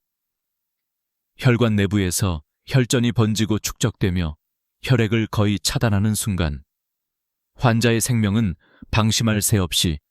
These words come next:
빠르게 사그라들었다. 혈전이 혈관에 쌓인 시간은 보통 수주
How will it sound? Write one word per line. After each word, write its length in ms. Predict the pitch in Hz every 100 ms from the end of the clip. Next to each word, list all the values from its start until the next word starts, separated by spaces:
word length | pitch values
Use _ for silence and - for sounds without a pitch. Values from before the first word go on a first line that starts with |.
| _
빠르게 400 | - 107 101 98
사그라들었다. 840 | 90 110 95 92 90 82 - 73 - _ _ _ _ -
혈전이 400 | 123 110 120 113
혈관에 340 | 117 117 113
쌓인 320 | 110 120 107
시간은 460 | 98 - 95 107 90 - -
보통 340 | - 113 - 120
수주 460 | - 104 92 78